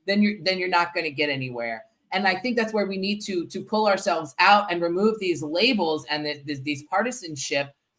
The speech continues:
And that's where we begin to, to be able to have dialogue. And then on the, again, we still had to be able to have this nuanced conversation, but where he made the, the remark about how Black Lives Matter was committing, committing violence,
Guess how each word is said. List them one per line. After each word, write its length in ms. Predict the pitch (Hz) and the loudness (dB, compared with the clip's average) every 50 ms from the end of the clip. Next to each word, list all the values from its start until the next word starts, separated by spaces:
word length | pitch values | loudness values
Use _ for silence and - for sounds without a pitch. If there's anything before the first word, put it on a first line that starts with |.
| _ _ _ _ | _ _ _ _
And 120 | 185 202 | 0 2
that's 160 | 208 208 208 | 2 4 6
where 100 | 226 226 | 4 4
we 120 | 220 220 208 | 4 4 2
begin 260 | 202 170 165 185 175 | 0 -2 -2 -2 -2
to, 320 | 175 147 156 143 165 160 | -2 -4 -4 -6 -6 -6
to 160 | - - - 160 | -6 -8 -6 -2
be 100 | 165 156 | -2 0
able 140 | 143 147 | 0 0
to 60 | 143 131 | -2 -2
have 300 | - 160 160 170 160 - | -2 0 0 0 0 2
dialogue. 540 | 156 135 135 131 131 127 123 123 127 127 - | 2 2 2 2 0 0 0 -2 -2 -4 -4
And 120 | 151 170 190 | -4 -4 -2
then 300 | 185 185 190 190 190 - _ _ _ _ _ _ _ _ _ _ - - | -2 -2 -4 -6 -8 -12 _ _ _ _ _ _ _ _ _ _ -6 -2
on 240 | 175 185 180 185 185 | 0 2 2 2 2
the, 220 | 180 175 165 156 | 2 0 2 0
again, 460 | 151 151 - 180 175 175 180 190 185 - | -2 -2 2 2 2 2 2 0 -4 -6
we 120 | 151 151 | -8 -10
still 240 | 135 - - 170 151 | -10 -6 -4 -4 -2
had 180 | 135 147 151 147 | -2 -2 -2 -2
to 60 | 131 | 0
be 100 | 143 139 | -2 0
able 140 | 131 139 131 | 0 -2 -4
to 40 | |
have 240 | 127 - 135 139 131 | -6 -6 -6 -6 -6
this 140 | 131 127 - | -6 -8 -8
nuanced 380 | - 143 135 127 127 - - _ | -6 -4 -4 -4 -4 -6 -10 _
conversation, 720 | 135 127 120 - - - 226 262 269 - - 170 165 170 - _ _ _ _ _ _ - | -10 -10 -10 -12 -4 0 0 0 0 -2 -2 -2 -4 -4 -6 _ _ _ _ _ _ -4
but 120 | 208 208 | 0 2
where 140 | 202 214 214 | 2 2 4
he 160 | 208 208 202 | 2 2 0
made 240 | 190 180 175 170 151 | 0 0 0 0 2
the, 180 | 170 160 160 - 147 143 | 0 0 0 -2 -4 -4
the 120 | 160 160 | -2 -2
remark 380 | 165 165 165 160 156 156 151 135 | -2 -2 0 2 2 2 0 -2
about 240 | 127 135 143 143 139 | -2 0 0 2 2
how 120 | - 147 | 2 0
Black 260 | 143 151 147 143 - | 4 4 2 2 4
Lives 220 | 147 139 139 135 143 | 2 0 0 0 -2
Matter 240 | 143 131 131 131 | 0 0 0 0
was 140 | 127 123 - | -2 -6 -8
committing, 380 | - - 143 135 131 127 127 - | -10 -10 -8 -6 -6 -6 -8 -8
committing 320 | - 151 147 135 131 131 123 | -10 -8 -6 -4 -6 -2 2
violence, 420 | 151 143 147 147 147 139 131 135 | 2 4 4 4 2 -2 -4 -8